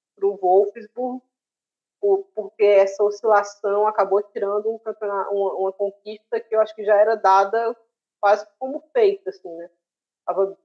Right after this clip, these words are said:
bem na mão do Wolfsburg pra ele ser campeão de maneira tranquila, porque o Bayern começou tropeçando, né?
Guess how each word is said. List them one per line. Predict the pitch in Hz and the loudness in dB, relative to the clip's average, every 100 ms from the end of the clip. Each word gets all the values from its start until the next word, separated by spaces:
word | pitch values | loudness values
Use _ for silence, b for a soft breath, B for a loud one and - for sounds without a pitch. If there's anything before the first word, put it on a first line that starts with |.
| _ | _
bem | 226 269 277 | 0 2 2
na | 240 | -2
mão | 220 202 202 | 0 0 0
do | 196 | -2
Wolfsburg | - 180 180 - 214 - 226 - _ _ _ - | -4 -2 -2 -4 -14 -20 -20 -20 _ _ _ -8
pra | 180 | -6
ele | 190 | -6
ser | - | -10
campeão | 196 196 196 196 190 | -8 -8 -4 -2 -2
de | |
maneira | 185 185 190 | -4 0 0
tranquila, | 196 202 202 202 214 | 0 -6 -6 -2 -2
porque | 214 - | -4 -2
o | 214 202 | 0 2
Bayern | 196 196 196 | 2 2 -4
começou | 208 202 208 196 | -4 -4 -4 -6
tropeçando, | 226 226 233 - 208 202 226 208 | -4 -2 -2 -4 -6 -4 -2 -2
né? | 196 | -4